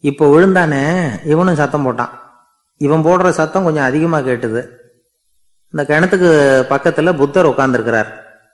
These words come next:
அவர் காதுல இவன் போடுற சத்தம் விழுந்தது. உடனே அந்த கிணத்தடிக்கு போனார், குனிஞ்சு பார்த்தார்.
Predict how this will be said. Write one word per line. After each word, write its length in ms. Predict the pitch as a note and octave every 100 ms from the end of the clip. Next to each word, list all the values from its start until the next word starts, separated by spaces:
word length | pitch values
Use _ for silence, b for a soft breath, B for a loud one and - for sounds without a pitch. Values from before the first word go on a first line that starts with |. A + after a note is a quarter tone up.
| _ _ _ _
அவர் 240 | D3+ D#3
காதுல 460 | C#3+ D#3 F3+ F3 F#3+
இவன் 220 | D#3+ C#3+
போடுற 240 | D#3 E3+
சத்தம் 360 | D3 C#3+ C3 D#3
விழுந்தது. 480 | C3 C3 B2 A2+ B2 - - _ _
உடனே 340 | C#3 C#3 C#3+ F3
அந்த 440 | D3 C3 A#2+ A2+
கிணத்தடிக்கு 460 | C3 C#3+ D3+ C3+ B2
போனார், 380 | A#2 B2 C3 D3
குனிஞ்சு 260 | D3+ D#3 C#3+
பார்த்தார். 420 | A#2+ A2+ A2+